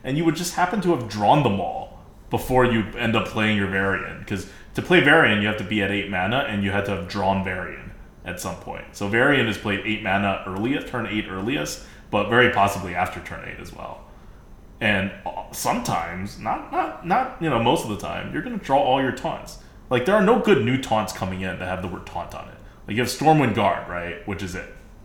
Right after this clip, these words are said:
Morak Forfiend, eh, not really, like, too great. And then, um, okay, you have, uh, you do have your, uh, your Encumbered Pack Mule. Like, you have some stuff, but it's just, like, it's all, it's all very iffy.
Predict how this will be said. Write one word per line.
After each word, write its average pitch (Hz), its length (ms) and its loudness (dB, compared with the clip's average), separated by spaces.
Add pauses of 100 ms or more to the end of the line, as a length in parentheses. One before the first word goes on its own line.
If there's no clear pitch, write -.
(280)
Morak 135 400 6
Forfiend, 170 580 2
eh, 135 640 0 (280)
not 104 160 0
really, 101 220 2
like, 95 240 0
too 92 160 -6
great. 92 480 -2
And 98 180 -2
then, 95 280 2
um, 92 920 -2 (380)
okay, 120 240 2 (220)
you 120 120 2
have, 120 220 8
uh, 104 300 10
you 110 80 2
do 131 160 4
have 113 280 6
your, 95 380 2
uh, 90 380 0 (360)
your 104 320 0
Encumbered 107 460 0
Pack 92 320 0
Mule. 85 300 -12 (840)
Like, 113 260 2 (140)
you 151 120 4
have 165 100 4
some 185 280 4
stuff, - 600 0
but 120 140 0
it's 113 120 0
just, 147 160 0
like, 135 140 4
it's 123 220 -4
all, 160 400 6 (180)
it's 147 140 -4
all 190 320 6
very 151 340 8
iffy. - 400 0